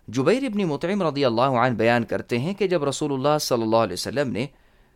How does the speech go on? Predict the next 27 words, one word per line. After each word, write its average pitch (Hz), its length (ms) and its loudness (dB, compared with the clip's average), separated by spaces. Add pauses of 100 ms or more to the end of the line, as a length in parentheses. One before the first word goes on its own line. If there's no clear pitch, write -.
(180)
ذوی 123 240 4
القربہ 156 480 2
کا 185 140 0 (100)
حصہ 143 340 -2
بنو 117 360 0
ہاشم 113 380 -2
اور 135 80 -2
بنو 117 260 0
مطلب 135 480 -4
کے 160 60 0
درمیان 113 380 -2
تقسیم 95 340 -8
کر 80 140 -10
دیا، 98 260 -4 (640)
تو 131 100 2
میں 151 120 4
اور 185 160 4
عثمان 151 300 0
ابن 135 160 -4
عفان 127 420 0
رضی 117 200 0
اللہ 107 180 0
عنہ 117 380 0
آپ 113 240 0
کے 85 80 -8
پاس - 320 -4
آئے 123 240 -2